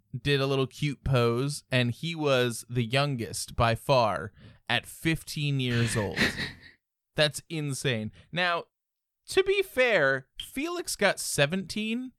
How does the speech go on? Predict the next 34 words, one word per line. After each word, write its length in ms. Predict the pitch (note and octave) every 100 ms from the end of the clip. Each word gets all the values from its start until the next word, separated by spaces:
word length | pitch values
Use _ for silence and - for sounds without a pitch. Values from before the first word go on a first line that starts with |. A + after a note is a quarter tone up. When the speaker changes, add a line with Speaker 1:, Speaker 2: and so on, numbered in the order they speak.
| _ _ _
Speaker 1:
and 140 | D3+ B2
Speaker 2:
Yeah. 140 | G2
Speaker 1:
didn't 300 | D#2+ D#3+ E3+
even 260 | D3+ D3 C#3+
change 400 | - C#3 B2+ -
the 60 |
way 160 | B2 A#2
he 80 | A2+
looked. 300 | G#2+ G2+ -
He 160 | - C#3
just 160 | G#2
Speaker 2:
Right. 80 | F2+
Speaker 1:
looked 160 | C#3 C3
at 80 |
the 80 | A#2+
camera, 420 | - B2 A2+ G#2+ -
and 120 | -
it 40 |
was 140 | B2+ C3
like, 160 | D3
Speaker 2:
<laughs> 20 |
Speaker 1:
"You're 120 | G3 B3
seventeen." 800 | E3+ E3+ G3+ G#3 A#3+ F#3 A#2 G#2+
And 160 | A2
so 120 | - A#2
I'm 100 | A#2+
like, 180 | C3 A#4 B4
"Okay, 200 | G4 F#4+
well, 240 | G4+ G4
you 100 | G4+
know, 100 | B3 E3
that's 140 | -
pretty 200 | - E3+
good." 240 | C#3 A2